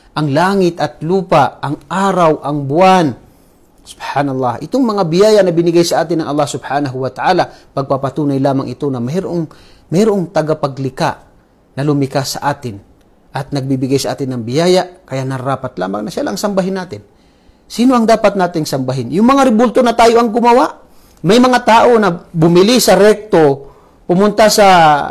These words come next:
Quiapo, bumili doon ng tinatawag na rebulto, pagdating sa bahay ay nanalangin siya doon sa rebulto. Kung logic lang isipin natin, paano ka mananalangin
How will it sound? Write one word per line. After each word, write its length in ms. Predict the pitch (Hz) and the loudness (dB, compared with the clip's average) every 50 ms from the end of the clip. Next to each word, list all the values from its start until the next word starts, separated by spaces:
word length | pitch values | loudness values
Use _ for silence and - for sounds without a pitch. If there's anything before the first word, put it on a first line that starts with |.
| - - - _ - | -10 -14 -10 _ 2
Quiapo, 480 | 196 214 220 214 214 - 170 160 151 | 4 4 4 4 2 2 0 0 0
bumili 480 | 143 147 165 175 196 190 190 196 196 165 | 2 2 0 2 4 4 4 2 2 2
doon 240 | 175 185 190 208 202 190 | 4 4 4 4 4 4
ng 80 | 175 156 | 2 0
tinatawag 640 | 151 160 151 156 147 - 190 190 185 185 175 165 170 | 0 0 0 0 2 4 4 4 4 4 2 2 0
na 320 | 170 160 160 156 147 143 | 0 0 0 0 -2 -4
rebulto, 640 | - 151 165 165 160 180 190 190 190 - 156 147 147 | -4 -2 0 2 4 4 4 4 2 2 0 2 2
pagdating 400 | 156 156 160 156 156 170 160 - | 2 0 0 0 0 -2 -2 -2
sa 80 | 160 | -2
bahay 400 | 147 147 147 139 135 151 160 160 | 0 0 0 0 2 0 -2 -2
ay 160 | - 147 139 - - - - | -2 -6 -10 -10 -14 -10 -6
nanalangin 480 | 151 147 147 139 143 156 160 156 147 | -4 -2 0 0 2 2 2 2 0
siya 160 | 135 151 139 139 | 0 -2 -4 -4
doon 80 | 143 | -6
sa 160 | 135 143 135 | -6 -6 -6
rebulto. 480 | 123 120 117 117 117 110 - - 110 - - - _ _ _ _ _ _ _ _ _ | -6 -8 -8 -10 -14 -16 -16 -20 -20 -20 -20 -20 _ _ _ _ _ _ _ _ _
Kung 160 | - 175 190 | -8 -4 -2
logic 400 | 202 208 254 277 277 - 277 220 | 0 2 2 2 2 0 0 0
lang 160 | 254 247 240 226 | 2 2 2 2
isipin 400 | 220 180 233 220 214 220 196 185 | 2 0 0 0 2 0 0 2
natin, 320 | 190 180 175 - 147 139 135 - - - - - _ - | 2 0 0 -2 -4 -6 -6 -12 -20 -20 -20 -20 _ -8
paano 480 | - - - 220 277 302 285 269 240 - | -4 0 4 4 6 6 6 4 2 2
ka 240 | 214 208 208 208 | 4 4 4 4
mananalangin 1040 | 202 180 151 147 165 196 214 208 185 165 165 175 190 190 190 160 135 123 107 92 104 | 2 0 0 0 0 0 2 2 2 2 4 4 4 4 2 0 -2 -4 -6 -10 -14